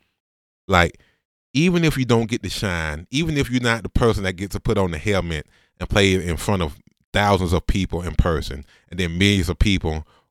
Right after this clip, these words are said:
on T V, even if you don't have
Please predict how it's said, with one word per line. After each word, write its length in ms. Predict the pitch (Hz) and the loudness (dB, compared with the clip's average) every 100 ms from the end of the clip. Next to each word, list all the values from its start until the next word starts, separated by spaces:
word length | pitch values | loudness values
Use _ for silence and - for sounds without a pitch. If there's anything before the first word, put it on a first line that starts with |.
| - | -4
on 640 | 90 85 82 82 80 76 - _ _ _ _ | 2 4 4 2 0 -4 -12 _ _ _ _
T 200 | - 104 | 4 4
V, 280 | 85 87 71 65 _ _ _ _ _ _ _ _ _ - | 4 2 -2 -6 _ _ _ _ _ _ _ _ _ -4
even 280 | 160 160 143 | 0 2 2
if 100 | 123 | 4
you 120 | 131 | 4
don't 240 | 120 113 | 4 2
have 600 | 104 107 98 92 87 - | 0 -2 0 0 -2 -6